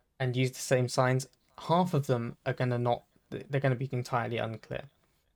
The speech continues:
So, you know what? For me, talking to my mum, so it's relevant only really to me, but I don't know. Um, I would go for I, so, like, pointing at ourselves.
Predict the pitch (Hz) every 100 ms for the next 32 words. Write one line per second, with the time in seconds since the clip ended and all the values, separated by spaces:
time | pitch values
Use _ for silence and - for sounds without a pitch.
0 | _ _ - 139 127 120 - _ _ _
1 | _ _ _ _ 143 143 156 123 - _
2 | _ - _ _ _ _ _ _ _ _
3 | - 147 135 208 - _ _ _ - 151
4 | 143 147 139 123 123 143 139 190 - _
5 | _ - 123 120 131 143 151 143 165 190
6 | 156 139 131 123 131 - 170 208 139 139
7 | _ _ _ _ _ _ 131 123 135 151
8 | 147 143 135 - 127 120 - - 139 123
9 | 123 131 - 120 110 - - _ _ _
10 | _ _ _ _ _ _ - 127 123 131
11 | - 113 117 120 143 -